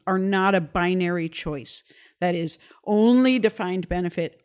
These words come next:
or defined contribution, that there is a spectrum of possible retirement programs, and that there are not just those two options, but maybe there are new options that don't look like a traditional defined benefit plan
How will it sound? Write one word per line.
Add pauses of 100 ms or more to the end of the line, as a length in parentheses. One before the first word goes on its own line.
(120)
or
defined
contribution, (180)
that
there
is
a
spectrum
of
possible
retirement
programs, (420)
and
that
there
are
not
just
those
two
options,
but
maybe
there
are
new
options
that
don't
look
like
a
traditional
defined
benefit
plan